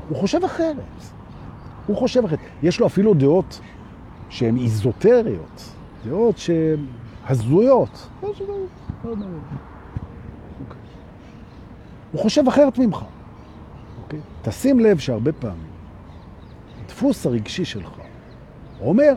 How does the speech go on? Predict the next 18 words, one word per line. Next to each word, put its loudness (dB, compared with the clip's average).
רואה 6
בו 8
אויב, 6
הוא 2
רואה 8
בו 4
איום, 8
הוא 0
רואה 0
בו 0
סיכון, 2
הוא -2
רואה 4
בו 4
משהו 4
שמציף 0
אצלך -4
התנגדות. 0